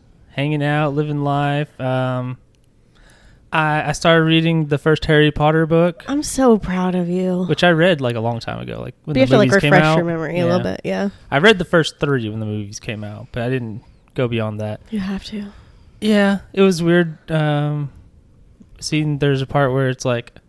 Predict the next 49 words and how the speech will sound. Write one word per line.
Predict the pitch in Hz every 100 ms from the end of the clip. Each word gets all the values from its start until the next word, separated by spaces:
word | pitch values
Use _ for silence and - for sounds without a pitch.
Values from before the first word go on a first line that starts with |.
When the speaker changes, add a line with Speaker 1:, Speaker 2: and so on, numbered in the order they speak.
| _ -
Speaker 1:
"Fantastic | 131 139 151 - _
Beasts | 254 175 -
and | 143
Where | 151
to | 160
Find | - 180 143
Them | 123
by | 113 117
Newt | 151
Scamander. | - - 190 151 131 120
It's | 165
a | 180
book. | 156 123 113
Go |
Speaker 2:
And, | 143 294
Speaker 1:
get | 175
it." | 135 -
Speaker 2:
and | 285
you're | 302
like, | 294 285 427 -
"Ah, | - - - _ -
Speaker 1:
I | 605
was |
Speaker 2:
ah, | 523
Speaker 1:
like, | 202 -
"I've | - 262
seen | 277 214
that | 202
movie. | 180 208 226 659
Speaker 2:
ah." | -
Speaker 1:
It's | - -
not | 160 147
very | 135 117
good." | - 127 151 - - -
Um, | 143 131 123 120 - -
Speaker 2:
How | 285
dare | 247 160
you? | 165 170 - -
Speaker 1:
it | 160 160
isn't. | 226 127 113 -
Speaker 2:
It's | 240
a | 262
part | 240 262
of | 277
the | 254
wizarding | 240 262 240 226
world, | 190 208 180 175 -
so. | 190
Speaker 1:
So? | 175 170 127 135 180